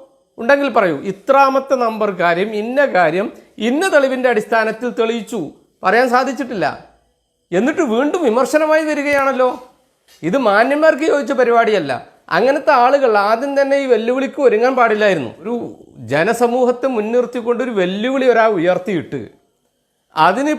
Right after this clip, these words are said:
പത്ത് മറുപടികൾ നമ്മൾ പറഞ്ഞിട്ട് അതിൽ പറഞ്ഞ കാര്യങ്ങൾ വസ്തുതാപരമായി ശരിയല്ല എന്നോ, അല്ലെങ്കിൽ അവ മുഹമ്മദ് നബിക്ക് അറിയാമായിരുന്നുവെന്നോ ആ സമൂഹത്തിന് അറിയാമായിരുന്നുവെന്നോ തെളിയിക്കേണ്ട ബാധ്യതയുണ്ടായിരുന്നു.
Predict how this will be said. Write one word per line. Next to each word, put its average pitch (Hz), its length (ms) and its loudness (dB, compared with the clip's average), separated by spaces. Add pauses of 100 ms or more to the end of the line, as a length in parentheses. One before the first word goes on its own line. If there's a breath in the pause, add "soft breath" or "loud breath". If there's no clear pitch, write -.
പത്ത് 196 340 0
മറുപടികൾ 269 680 0
നമ്മൾ 254 340 0
പറഞ്ഞിട്ട് 180 640 -2 (600)
അതിൽ 180 380 2
പറഞ്ഞ 269 260 4
കാര്യങ്ങൾ 247 840 0 (240)
വസ്തുതാപരമായി 277 1000 2
ശരിയല്ല 240 640 0
എന്നോ, 156 480 -6 (500)
അല്ലെങ്കിൽ 202 720 0 (840)
അവ 185 260 4 (440)
മുഹമ്മദ് 285 460 -4
നബിക്ക് 277 340 -4
അറിയാമായിരുന്നുവെന്നോ 262 1120 2
ആ 247 120 2
സമൂഹത്തിന് 262 640 -2
അറിയാമായിരുന്നുവെന്നോ 254 1200 0
തെളിയിക്കേണ്ട 277 540 0
ബാധ്യതയുണ്ടായിരുന്നു. 277 1000 0